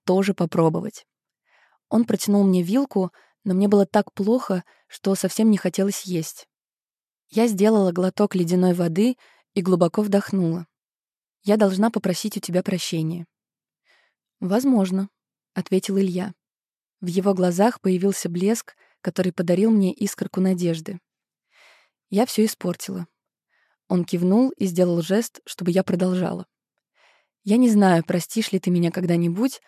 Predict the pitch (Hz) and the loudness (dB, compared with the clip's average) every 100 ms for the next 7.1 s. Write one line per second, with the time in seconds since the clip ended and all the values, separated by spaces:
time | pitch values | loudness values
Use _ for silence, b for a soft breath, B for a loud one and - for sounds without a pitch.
0 | b b b 185 185 185 185 208 214 185 | b b b 0 2 4 4 4 4 2
1 | 214 190 190 190 190 - 196 - 165 175 | 2 0 0 0 -2 -2 -4 -6 -6 -8
2 | - _ _ _ - 202 190 196 190 190 | -14 _ _ _ -2 -2 -2 -2 0 0
3 | 175 196 196 185 190 180 _ _ _ 202 | -2 -4 -4 -6 -6 -8 _ _ _ 0
4 | 196 185 180 208 196 180 b b b - | 2 2 0 0 -2 -4 b b b -6
5 | 180 185 180 - 196 202 196 190 226 190 | -4 -2 -4 -2 0 2 0 0 2 2
6 | 202 185 180 - 185 190 - 180 165 160 | 0 0 -2 -2 -2 0 -2 -6 -6 -8